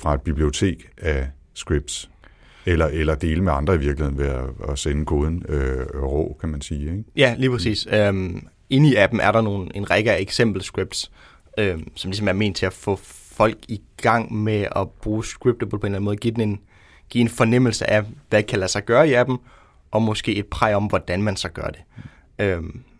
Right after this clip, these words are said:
Speaker 2: så er der selvfølgelig, man kan sige, dokumentationen, som er en hjælp til også at komme i gang. Øh, og ellers, ja, så kan man dele scripts med hinanden, og der kører også et, et forum ude på internettet, hvor folk er rigtig flinke til at hjælpe hinanden og dele scripts. Så ligesom,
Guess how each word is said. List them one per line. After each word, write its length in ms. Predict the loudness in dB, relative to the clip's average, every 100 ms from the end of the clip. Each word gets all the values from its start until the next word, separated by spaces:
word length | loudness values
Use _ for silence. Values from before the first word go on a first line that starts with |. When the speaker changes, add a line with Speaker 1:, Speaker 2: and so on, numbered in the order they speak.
| -4
Speaker 2:
så 100 | 0
er 40 |
der 80 | 0
selvfølgelig, 400 | -4 -4 -4 -4 -10 _
man 40 | -18
kan 80 |
sige, 120 | -16 -10
dokumentationen, 640 | -6 -4 -4 0 0 0
som 120 | -4
er 40 | -4
en 80 | -2
hjælp 200 | -2 0
til 120 | 0
også 180 | 2 0
at 40 |
komme 180 | -2 -2
i 40 |
gang. 220 | 0 -2 -4 -20 -20 -20 -20 _ -10
Øh, 60 | -10 -12 -2
og 120 | 0
ellers, 240 | 2 0
ja, 100 | -4
så 140 | -4 -4
kan 120 | -4
man 100 | -4
dele 280 | -4 -2 -2
scripts 360 | -4 -8 -6
med 100 | -8 -6
hinanden, 360 | -4 -4 -4
og 200 | -6 -8 -10 -20 -20 -20 _ _ -18
der 60 | -10
kører 200 | -2 0
også 220 | -2 -4
et, 220 | -8 -12 -18
et 140 | -16 -16 -18 -10
forum 540 | 0 2 4 2 0 -6
ude 200 | -8 -6
på 180 | -4 -2
internettet, 460 | -4 -4 -6 -6
hvor 100 | -8
folk 240 | -4 -4 -2
er 200 | -6 -4
rigtig 240 | -4 -4
flinke 340 | -6 -4 -2 -2
til 100 | -2
at 40 |
hjælpe 200 | -4 -4
hinanden 240 | -6 -6 -8
og 140 | -6
dele 220 | -2 -2
scripts. 420 | -4 -8 -8 -12 -18 -20 -20 _
Så 100 | -2
ligesom, 400 | 0 0 -2